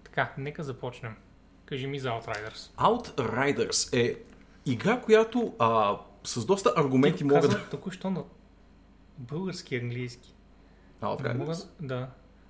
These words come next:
Speaker 1: не каза Outriders или нещо такова.
Speaker 2: Е, защото не са Raiders, а са Riders.
Speaker 1: Са Riders. Не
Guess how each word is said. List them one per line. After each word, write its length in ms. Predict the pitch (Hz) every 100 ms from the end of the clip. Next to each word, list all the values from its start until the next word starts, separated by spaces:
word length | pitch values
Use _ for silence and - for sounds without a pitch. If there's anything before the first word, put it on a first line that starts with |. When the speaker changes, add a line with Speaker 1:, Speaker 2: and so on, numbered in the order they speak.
| -
Speaker 1:
не 80 | 131
каза 280 | 160 160
Outriders 800 | - 131 131 127 117 113 113 - - - - - -
или 180 | 143 131
нещо 220 | 127 -
такова. 220 | - 127
Speaker 2:
Е, 20 | 120 - -
защото 280 | 117 156
не 40 | 117
са 120 | -
Raiders, 360 | 117 143 160 113
а 40 |
са 260 | - - 139
Riders. 200 | 175 160
Speaker 1:
Са 300 | - 175 143
Riders. 680 | 135 131 127 110 - -
Не 80 | 110